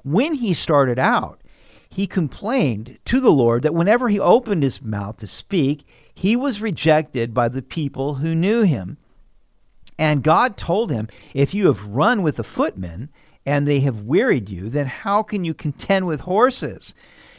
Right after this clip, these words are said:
In other words, God was telling him, "Look, Jeremiah, things are only going to get worse." Now Jeremiah was contending with the horses. Now when he s-, opened his mouth and spoke, they would throw him into a dungeon.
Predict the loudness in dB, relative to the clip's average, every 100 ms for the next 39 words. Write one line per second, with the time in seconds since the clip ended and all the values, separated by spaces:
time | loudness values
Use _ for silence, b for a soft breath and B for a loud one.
0 | b 6 8 10 10 8 6 6 6 4
1 | 0 2 4 6 6 4 2 2 6 6
2 | 4 2 4 4 2 0 -2 0 0 0
3 | 2 2 4 2 4 2 2 2 2 2
4 | 0 0 -2 -6 -8 -8 b b b b
5 | b 2 4 6 4 4 4 6 6 6
6 | 4 6 6 6 0 -4 -2 -2 -2 0
7 | -2 -4 0 0 0 -4 -2 -4 -4 -6
8 | -4 0 2 4 4 4 2 0 -2 0
9 | 2 2 0 0 0 2 4 2 -2 -6
10 | 0 4 4 2 b b 4 4 4 4
11 | 6 8 6 2 2 2 4 4 2 2
12 | -2 -2 -4